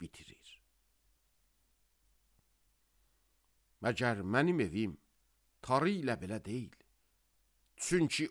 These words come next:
o mənimlə əbədi əhd bağlayıb, kamil və tam təminatlı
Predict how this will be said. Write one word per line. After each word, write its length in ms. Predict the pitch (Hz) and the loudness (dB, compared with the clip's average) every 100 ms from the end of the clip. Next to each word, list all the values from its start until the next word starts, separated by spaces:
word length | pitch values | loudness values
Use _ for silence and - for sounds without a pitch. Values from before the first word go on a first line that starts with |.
| - | 6
o 360 | 160 160 143 | 8 10 6
mənimlə 640 | 123 151 170 214 147 123 139 - - - _ - | 4 2 4 2 4 6 6 4 -6 -20 _ -2
əbədi 520 | 160 139 165 156 208 - | 2 4 4 2 -6 -4
əhd 480 | 135 143 135 104 - | -2 -2 -4 -8 -6
bağlayıb, 640 | 117 104 82 87 85 78 - - - | 0 0 0 -4 -4 -8 -14 -20 -6
kamil 560 | - 196 190 202 226 160 - - | 8 10 10 8 2 -2 -10 0
və 160 | 139 170 - | 6 6 6
tam 320 | - 294 262 - | 12 12 12 6
təminatlı 880 | - 170 160 131 127 117 - - 180 | 2 6 6 6 2 2 0 0 0